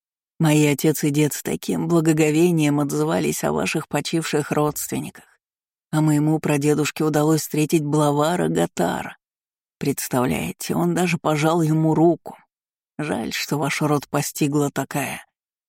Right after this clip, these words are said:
Он помялся. "Такая неприятность. Из-за паршивой овцы всё стадо пострадало. Но для меня всё равно большая честь показать вам свою скромную аптеку.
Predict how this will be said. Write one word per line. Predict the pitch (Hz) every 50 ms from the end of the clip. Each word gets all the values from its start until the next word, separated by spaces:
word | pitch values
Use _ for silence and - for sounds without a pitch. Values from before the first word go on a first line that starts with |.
| _ _ _ _ _ _ _ _ -
Он | 180 165 165
помялся. | 165 - 180 180 180 170 139 - - - - - - - _ _ _ _ _ _ _ _ _ -
"Такая | - 92 - - 185 156 151 147 143 139
неприятность. | 143 143 143 131 156 156 147 156 175 - - - - - - - - - - _ _ _ _ _ _ _ _ _ _ _
Из-за | - 160 - 165 175 160 151 147
паршивой | - - - - - - - 190 185 175 156 151 147 147
овцы | 143 - - - - 170 160
всё | - - - - - 185
стадо | - - - - - 160 151 147 143 151 - -
пострадало. | - 147 - - - - 151 139 139 131 113 - - - - - _ _ _ _ _ _ _ _ _ _ _ _ _ _ _ _ _ -
Но | 170 160 147
для | 147 160 165
меня | 175 185 190 196 185 175
всё | - - 160
равно | - 156 151 170 196 214 190
большая | 185 170 160 - - 165 156 156 160
честь | - - - - 185 - - -
показать | - - - 147 135 143 135 -
вам | 143 139 143
свою | 131 - 156 156 147
скромную | - - - 147 143 139 139 139 143 143
аптеку. | - - - - - - - - -